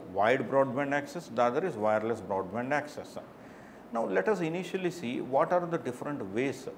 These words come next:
of connecting to internet in the case of wired broadband access. So, in this there are number of ways, but let us discuss some important ones. For example, we have dial-up access, then I S D N,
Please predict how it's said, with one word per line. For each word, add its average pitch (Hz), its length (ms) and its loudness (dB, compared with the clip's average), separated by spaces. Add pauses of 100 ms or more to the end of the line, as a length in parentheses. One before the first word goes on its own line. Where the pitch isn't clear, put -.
(140)
of - 220 -2
connecting 120 400 -2
to 120 100 -4
internet 101 560 -4 (340)
in 123 140 -2
the 110 80 2
case 123 300 -2
of 113 120 2 (180)
wired 120 360 4
broadband 107 600 0
access. - 460 -8 (760)
So, 226 360 4
in 160 220 -2
this 214 160 0
there 175 200 4
are 196 240 2
number 120 460 0
of 170 160 -2
ways, 110 400 0 (440)
but 196 240 2 (280)
let 170 260 4
us 214 200 0 (160)
discuss 156 320 0
some 160 280 -4
important 120 520 0
ones. 90 280 -8 (960)
For 151 160 6
example, 147 600 0
we 120 220 -2
have 131 320 0
dial-up 117 380 4
access, - 520 -4 (1200)
then 120 160 0
I 117 220 0
S 123 120 0
D 139 220 0
N, 151 200 -4